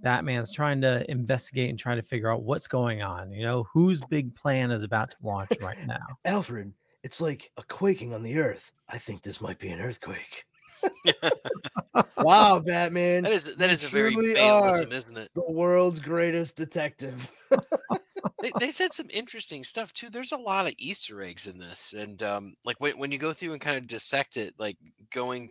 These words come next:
Speaker 3: through what they're saying, like, they're talking about, like, various scars that Batman has. They're talking about, like,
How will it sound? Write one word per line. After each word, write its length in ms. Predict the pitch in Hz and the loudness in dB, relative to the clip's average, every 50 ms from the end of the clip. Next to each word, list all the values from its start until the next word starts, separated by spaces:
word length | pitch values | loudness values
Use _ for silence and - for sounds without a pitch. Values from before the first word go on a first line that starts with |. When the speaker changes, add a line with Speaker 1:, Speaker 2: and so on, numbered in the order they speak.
| _ - | _ -10
Speaker 3:
through 160 | 131 127 123 | -8 -8 -8
what 240 | 110 110 117 113 - | -6 -6 -8 -6 -6
they're 160 | 120 110 104 | -6 -6 -4
saying, 400 | - - 123 120 120 117 117 113 | -4 -2 0 0 0 0 0 -2
like, 200 | 107 101 98 - - - - - - - | -2 -2 -4 -4 -10 -20 -20 -18 -12 -12
they're 80 | 139 | -8
talking 320 | 127 - 135 139 127 - 127 | -4 0 0 0 0 0 -2
about, 220 | 117 123 117 107 | -2 -2 -2 -2
like, 180 | 107 104 95 92 | -4 -8 -8 -6
various 420 | 107 107 101 101 101 98 92 - | -6 -6 -6 -4 -6 -8 -6 -2
scars 520 | - - - 117 120 123 120 120 117 - | -2 -2 0 0 0 0 0 -2 -4 -4
that 160 | - 123 110 - | -6 -6 -6 -4
Batman 420 | 120 113 110 110 92 113 113 107 | -4 -4 -4 -4 -4 -4 -4 -4
has. 380 | - - 110 107 104 107 104 - | -4 -4 -4 -4 -4 -4 -6 -6
They're 120 | 113 107 | -8 -10
talking 380 | - - 120 113 107 - 113 104 | -8 -4 -4 -4 -4 -4 -6 -4
about, 260 | 92 107 107 107 - | -2 -2 -2 -2 -4
like, 300 | 95 98 95 92 - | -4 -4 -4 -4 -6